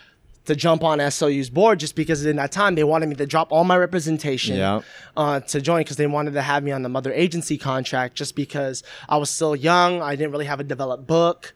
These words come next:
Speaker 2: Right.
Speaker 1: Um, I was with No Ties Management and this other agency in New York called A Model Management.
Speaker 2: Mm-hmm.
Speaker 1: Um, they were more focused on fashion, high fashion stuff in New York. But to be honest, during that first, like, two years of my modeling career, I literally was not really booking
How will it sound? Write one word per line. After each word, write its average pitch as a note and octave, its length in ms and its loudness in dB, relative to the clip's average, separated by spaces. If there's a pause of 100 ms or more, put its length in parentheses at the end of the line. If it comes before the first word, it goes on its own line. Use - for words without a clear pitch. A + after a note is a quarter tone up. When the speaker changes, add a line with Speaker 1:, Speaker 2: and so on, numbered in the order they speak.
Speaker 2:
Right. G2 340 0
Speaker 1:
Um, C#3+ 320 -2
I D#3 120 0
was D#3 240 2
with D3 400 -2
No D3 180 0
Ties E3 320 0
Management D3+ 460 -2
and C#3+ 160 -6
this B2+ 160 -8
other D3+ 240 -4
agency C#3 400 -6
in C3+ 80 -4
New B2+ 100 -6
York C#3+ 360 0
called B2+ 260 -10
A D3 100 -4
Model B2 260 -8
Management. A#2+ 640 -2
Speaker 2:
Mm-hmm. G#2 300 0 (120)
Speaker 1:
Um, C#3 280 -2
they D#3+ 80 4
were F3+ 80 4
more E3+ 160 0
focused E3 360 -2
on C3 120 -4
fashion, D3+ 720 0
high D3+ 160 0
fashion D3+ 500 -2
stuff - 260 -6
in D3 60 -4
New C#3 80 -4
York. D3+ 240 -4 (300)
But E3 140 2
to E3+ 60 -2
be D#3+ 120 4
honest, E3+ 360 2
during E3 260 0
that D3+ 340 -2
first, D#3+ 300 4
like, C#3 180 0
two F3+ 100 2
years D#3 260 4
of C3+ 100 2
my A#2+ 60 0
modeling C3+ 380 2
career, D3 260 0 (240)
I D#3 120 4
literally E3 420 6
was D3+ 180 0
not C#3+ 220 -2
really D3 160 -4
booking C3 300 -8